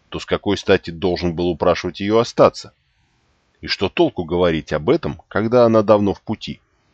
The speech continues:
Неожиданно послышался голос Морейн. "Ну что, ты готов поделиться со мной своим очередным секретом? Я давно поняла, что ты что-то утаиваешь. Ведь на худой конец я могла бы предостеречь тебя от рокового шага, ведущего к пропасти".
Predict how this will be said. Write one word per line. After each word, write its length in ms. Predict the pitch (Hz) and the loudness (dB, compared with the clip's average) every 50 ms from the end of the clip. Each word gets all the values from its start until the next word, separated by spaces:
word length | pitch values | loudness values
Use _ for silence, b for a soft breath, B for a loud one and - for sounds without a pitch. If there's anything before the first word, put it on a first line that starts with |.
| _ _ _ _ _ _ _ _ _ _ _ _ _ _ _ _ _ | _ _ _ _ _ _ _ _ _ _ _ _ _ _ _ _ _
Неожиданно 600 | - 80 87 113 151 165 190 220 190 208 196 190 | -8 -2 0 2 2 2 0 0 2 2 2 2
послышался 640 | 156 - 165 - - 160 147 - - 151 131 - 143 | 4 2 0 0 -2 -4 -4 -4 -4 -6 -6 -8 -8
голос 360 | 113 95 104 107 113 - - | -4 -2 -2 -2 -2 -2 -2
Морейн. 500 | 110 107 110 101 85 78 73 69 69 65 _ _ _ _ _ _ _ _ _ _ _ _ _ | 0 2 2 2 2 0 -2 -6 -10 -14 _ _ _ _ _ _ _ _ _ _ _ _ _
"Ну 180 | - 180 202 202 | -4 -2 -2 -2
что, 340 | - - - 110 90 82 80 _ _ _ _ _ | -2 0 0 0 0 0 -2 _ _ _ _ _
ты 140 | - 120 113 | -2 -2 0
готов 380 | 104 98 117 - - 196 196 - | 2 4 2 2 2 0 -6 -6
поделиться 520 | - 202 165 175 185 175 180 - - 170 | -8 -6 -4 -4 -4 -4 -4 -6 -8 -10
со 160 | - - 175 | -4 -2 0
мной 260 | 170 165 165 165 165 156 | 2 2 4 2 2 2
своим 340 | - - 160 160 156 151 | 0 0 0 2 2 2
очередным 500 | 156 143 - - 143 147 143 139 147 143 | 2 0 0 -2 -2 0 0 2 0 0
секретом? 640 | 135 - - 131 - 139 139 135 123 - 135 131 127 - _ _ _ _ _ _ _ _ _ _ - | 0 -2 -4 -4 0 2 2 2 2 2 0 -2 -4 -6 _ _ _ _ _ _ _ _ _ _ -4
Я 140 | 92 95 95 | -2 0 4
давно 280 | 104 104 104 110 113 | 4 4 4 4 2
поняла, 400 | - - 135 135 151 180 208 208 | 2 2 2 2 4 4 2 2
что 180 | - - - 180 | 0 -2 -6 -4
ты 120 | - 98 | -4 -6
что-то 340 | - - - 92 - - 113 | -6 -4 -4 -4 -4 -4 -6
утаиваешь. 720 | 110 - - 104 87 82 80 78 80 80 78 - - - _ _ _ _ _ _ _ _ _ _ _ _ _ _ _ | -2 4 6 6 6 6 4 0 -2 -4 -6 -10 -14 -20 _ _ _ _ _ _ _ _ _ _ _ _ _ _ _
Ведь 180 | - 101 101 - | -2 -2 0 2
на 100 | 117 110 | 2 2
худой 340 | - - 113 95 104 107 104 | 2 2 0 2 2 2 2
конец 460 | - 117 117 117 117 117 - - - | 4 4 4 6 6 4 2 0 -2
я 180 | 90 90 95 | 2 2 4
могла 340 | 92 95 98 95 95 98 95 | 4 4 2 2 4 4 4
бы 140 | 92 98 92 | 4 2 -2
предостеречь 680 | - - 104 98 104 101 - - 131 175 208 202 - - | -4 -6 -8 -6 -6 -6 -4 -4 -4 -4 -4 -6 -8 -8
тебя 300 | - 101 85 90 87 85 | -6 -4 0 2 2 2
от 100 | - - | 0 -2
рокового 480 | 87 85 - 98 95 92 92 92 104 | -4 -2 0 0 2 2 2 2 0
шага, 360 | 104 - - 98 85 73 80 | 0 2 2 2 2 2 -2
ведущего 560 | 78 80 90 82 85 82 - - - 104 117 139 | -6 -6 -6 -6 -6 -8 -6 -6 -6 -4 -6 -6
к 40 | _ | _
пропасти". 600 | - - 113 82 - - 73 - - - 67 | -2 0 0 0 0 -4 -12 -12 -12 -14 -16